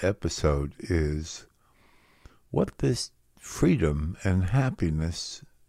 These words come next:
really means for me personally. Well, before, when I was, uh,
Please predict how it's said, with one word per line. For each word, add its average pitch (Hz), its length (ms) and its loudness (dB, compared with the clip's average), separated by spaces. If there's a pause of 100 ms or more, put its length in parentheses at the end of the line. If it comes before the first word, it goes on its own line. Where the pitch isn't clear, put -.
(120)
really 110 400 6
means 120 560 2
for - 320 0
me 139 540 4
personally. 78 840 2 (1200)
Well, 131 420 4 (720)
before, 113 1200 6
when 101 340 4
I 95 200 4
was, 92 380 0
uh, 85 160 -2